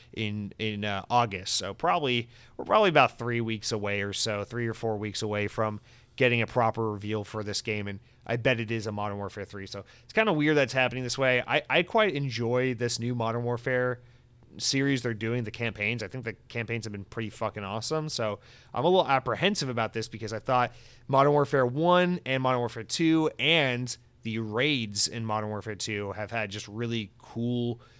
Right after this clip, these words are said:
characters, really cool story moments, and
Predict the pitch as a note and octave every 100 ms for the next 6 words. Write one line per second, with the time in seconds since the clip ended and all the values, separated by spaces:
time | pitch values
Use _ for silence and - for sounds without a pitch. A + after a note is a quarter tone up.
0 | - - B2 B2+ B2 B2 A#2 A2 G2+ G2
1 | F#2+ - C#3 C3+ C3+ B2+ B2 B2 A#2+ A#2
2 | - G#2+ G#2 G#2 G#2